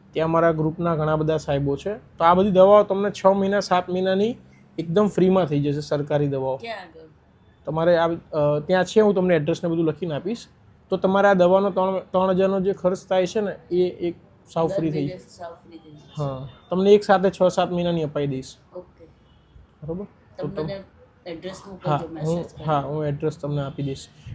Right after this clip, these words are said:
Speaker 1: અને
Speaker 2: હમણાં
Speaker 1: દાદી,
Speaker 2: તો મહિનો ચિંતા નથી,
Speaker 1: હા.
Speaker 2: ત્રણ મહિના પછી તો જોઈશે
Speaker 1: હા,
Speaker 2: જ.
Speaker 1: તો તમને નંબર લખાયો છે ને,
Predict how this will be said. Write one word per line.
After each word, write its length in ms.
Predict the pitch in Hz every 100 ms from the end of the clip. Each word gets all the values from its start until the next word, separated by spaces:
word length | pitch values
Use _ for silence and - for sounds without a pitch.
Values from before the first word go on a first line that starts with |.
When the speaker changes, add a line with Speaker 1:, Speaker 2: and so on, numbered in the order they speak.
| -
Speaker 1:
અને 180 | 151 165
Speaker 2:
હમણાં 60 |
Speaker 1:
દાદી, 340 | 165 180 220 233
Speaker 2:
તો 180 | 208 -
મહિનો 360 | 196 202 208
ચિંતા 360 | - 196 190 208
નથી, 260 | 208 - 185
Speaker 1:
હા. 180 | 165 147
Speaker 2:
ત્રણ 120 | 127
મહિના 240 | 180 175 185
પછી 320 | 180 175 185
તો 120 | -
જોઈશે 420 | 185 143 151 -
Speaker 1:
હા, 140 | - -
Speaker 2:
જ. 40 | -
Speaker 1:
તો 100 | 156
તમને 300 | 156 165 170
નંબર 240 | 160 165
લખાયો 360 | 160 151 202 240
છે 120 | 240
ને, 140 | 180